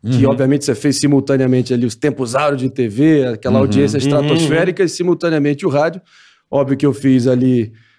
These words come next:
Speaker 1: apenas no rádio com o YouTube já bem mais consolidado
Speaker 3: É,
Speaker 1: e,
Speaker 3: é.
Speaker 1: por acaso, no início do retorno triunfal da Jovem Pan T V, com a Jovem Pan News,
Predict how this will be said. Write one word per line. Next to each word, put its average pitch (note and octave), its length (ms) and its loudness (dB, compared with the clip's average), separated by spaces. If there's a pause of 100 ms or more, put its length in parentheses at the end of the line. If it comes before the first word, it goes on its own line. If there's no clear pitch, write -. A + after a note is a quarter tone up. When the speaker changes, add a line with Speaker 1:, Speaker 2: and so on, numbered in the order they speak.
(180)
Speaker 1:
apenas C3+ 460 0
no C#3 120 2
rádio C3 320 -2
com D3 260 -2
o C#3 60 2
YouTube C3+ 420 0
já B2 160 0
bem C3 160 0
mais C#3 220 0
consolidado D#3+ 680 -2
Speaker 3:
É, A#2 280 -6
Speaker 1:
e, A#3 180 4
Speaker 3:
é. - 160 -2 (340)
Speaker 1:
por G3+ 140 2
acaso, F#3 680 -2
no A3+ 160 -2
início C#4 540 2
do D3 100 0
retorno F3 760 0 (100)
triunfal D3 420 2
da C#3+ 140 0
Jovem C3+ 260 2
Pan C3+ 200 -2
T E3 180 0
V, E3 220 -2
com C3+ 240 -8
a A#2 60 -4
Jovem C3 280 0
Pan C#3+ 200 -2
News, F3+ 360 0